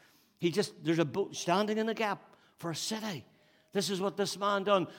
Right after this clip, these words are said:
Moses for Israel over and over again. And then Ezra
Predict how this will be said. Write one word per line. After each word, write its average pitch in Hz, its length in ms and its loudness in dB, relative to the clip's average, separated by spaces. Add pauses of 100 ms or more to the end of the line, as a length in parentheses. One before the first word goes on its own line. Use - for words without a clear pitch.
(160)
Moses 180 640 4 (220)
for 185 140 0
Israel 180 480 4
over 226 400 8
and 233 220 0
over 226 260 2
again. 185 480 2 (260)
And 151 140 -2
then 202 260 4 (220)
Ezra 185 580 10